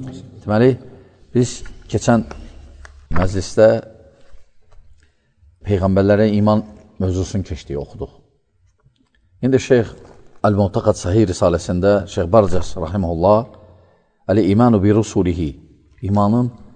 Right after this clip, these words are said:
başqa bir rüknündən danışır. Peyğəmbərlərə iman gətirmək. Peyğəmbərlərə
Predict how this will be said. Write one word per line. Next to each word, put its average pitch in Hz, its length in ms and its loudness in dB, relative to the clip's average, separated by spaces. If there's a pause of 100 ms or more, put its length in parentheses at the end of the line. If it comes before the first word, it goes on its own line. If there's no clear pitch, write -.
(400)
başqa 127 300 0
bir 101 160 0
rüknündən 104 500 0
danışır. - 400 -8 (720)
Peyğəmbərlərə 107 640 2
iman 98 240 2
gətirmək. 67 400 -8 (1200)
Peyğəmbərlərə 135 640 2